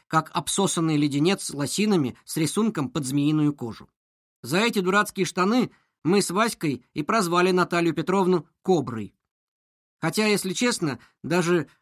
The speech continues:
обожравшийся гигантский питон на фоне ног нашей соседки выглядел стройняшкой.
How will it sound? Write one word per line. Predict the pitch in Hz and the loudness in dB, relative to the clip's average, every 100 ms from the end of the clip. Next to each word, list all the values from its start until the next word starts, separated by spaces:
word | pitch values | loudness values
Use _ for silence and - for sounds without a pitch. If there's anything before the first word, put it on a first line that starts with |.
| _ | _
обожравшийся | 147 160 160 190 185 185 165 180 | -2 0 2 0 0 -2 -2 -2
гигантский | 185 180 190 - 220 | -2 0 -2 -2 -6
питон | 254 - 208 135 - _ | -6 -2 -2 -2 -8 _
на | 151 165 | -4 -2
фоне | 185 165 165 | 0 2 2
ног | 196 175 147 | 2 0 -2
нашей | 170 - 143 | -2 -2 -6
соседки | 170 147 247 - 107 - _ - | -6 -4 -4 -6 -14 -14 _ -2
выглядел | 156 208 175 160 | 0 2 0 -2
стройняшкой. | 147 - 175 160 110 - 98 | -4 -2 0 0 -2 -6 -14